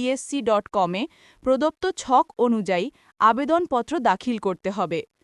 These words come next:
আবেদনপত্রের সঙ্গে প্রার্থীর পূর্ণাঙ্গ জীবনবৃত্তান্ত, সকল শিক্ষাগত যোগ্যতার সনদ ও মার্কশিটের ফটোকপি, সত্যায়িত,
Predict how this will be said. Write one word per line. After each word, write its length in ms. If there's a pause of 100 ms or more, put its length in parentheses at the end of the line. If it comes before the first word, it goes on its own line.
(380)
আবেদনপত্রের 880
সঙ্গে 400
প্রার্থীর 540
পূর্ণাঙ্গ 560
জীবনবৃত্তান্ত, 840 (520)
সকল 400
শিক্ষাগত 580 (100)
যোগ্যতার 500
সনদ 400 (100)
ও 100
মার্কশিটের 600
ফটোকপি, 600 (360)
সত্যায়িত, 580